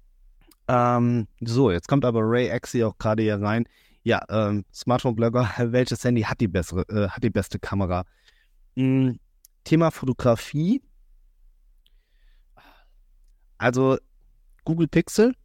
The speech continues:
jetzt wo ich es auch so vor mir liegen hab, und in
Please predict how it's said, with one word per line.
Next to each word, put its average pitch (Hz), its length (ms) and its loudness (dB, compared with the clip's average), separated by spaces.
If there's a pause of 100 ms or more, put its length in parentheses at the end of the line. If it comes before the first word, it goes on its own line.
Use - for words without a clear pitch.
(180)
jetzt - 220 -2
wo - 20 2
ich 110 60 2
es - 60 -2
auch 110 80 0
so - 120 -6
vor 131 240 -2
mir 139 80 2
liegen 139 320 0
hab, 139 140 -2 (640)
und 156 480 4
in 117 180 2